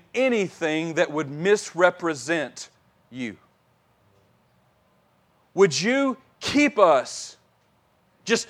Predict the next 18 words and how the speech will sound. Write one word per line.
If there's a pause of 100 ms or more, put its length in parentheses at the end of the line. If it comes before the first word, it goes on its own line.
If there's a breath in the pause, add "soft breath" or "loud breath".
not
allow
us (1160)
to
do
anything (160 soft breath)
that
would
misrepresent
the
powerful
nature
of
the
gospel
of
Jesus
Christ?